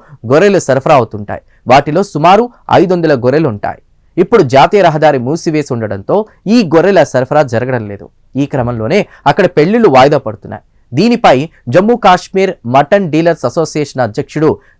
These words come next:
కజీర్ మొహమ్మద్ మాట్లాడారు. "మాంసం కోసం అడ్వాన్సులు ఇచ్చిన వాళ్ళు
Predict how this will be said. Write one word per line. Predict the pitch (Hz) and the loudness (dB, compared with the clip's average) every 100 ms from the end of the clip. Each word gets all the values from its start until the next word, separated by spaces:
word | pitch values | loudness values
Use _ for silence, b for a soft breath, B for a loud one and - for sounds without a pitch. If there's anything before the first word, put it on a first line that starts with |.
| _ | _
కజీర్ | 165 156 196 214 | 2 2 2 2
మొహమ్మద్ | 156 139 160 170 | 0 0 0 0
మాట్లాడారు. | 135 117 135 107 104 - _ _ _ | 0 -2 0 -4 -4 -14 _ _ _
"మాంసం | 120 160 226 226 226 196 | 2 2 2 2 0 2
కోసం | 175 170 196 | 0 0 0
అడ్వాన్సులు | 135 131 175 214 208 202 | 0 2 2 2 2 -2
ఇచ్చిన | 170 160 | -2 -2
వాళ్ళు | 147 135 135 147 131 | 2 2 2 -4 -4